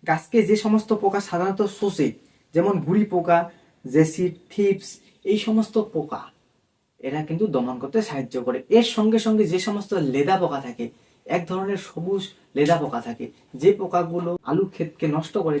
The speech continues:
দিচ্ছে, আলুর পাত খেয়ে নিচ্ছে, এই সমস্ত পোকাকেও কিন্তু দমন করতে সাহায্য করে এই আমাদের সলোমন। তো বন্ধুরা, এই সলোমনের ভূমিকা কতটা আপনারা কিন্তু সমস্ত কিছু শিখে গেলেন এই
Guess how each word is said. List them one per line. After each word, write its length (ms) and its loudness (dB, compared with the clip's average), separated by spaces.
দিচ্ছে, 260 -8
আলুর 240 0
পাত 140 0
খেয়ে 240 6
নিচ্ছে, 340 -6
এই 140 6
সমস্ত 240 2
পোকাকেও 420 -2
কিন্তু 240 -4
দমন 260 -2
করতে 220 -10
সাহায্য 240 -6
করে 140 2
এই 60 -2
আমাদের 320 2
সলোমন। 380 -2
তো 120 6
বন্ধুরা, 260 6
এই 80 4
সলোমনের 520 -2
ভূমিকা 320 -2
কতটা 360 -4
আপনারা 380 -2
কিন্তু 220 -2
সমস্ত 420 -2
কিছু 160 -4
শিখে 300 -2
গেলেন 180 -4
এই 60 4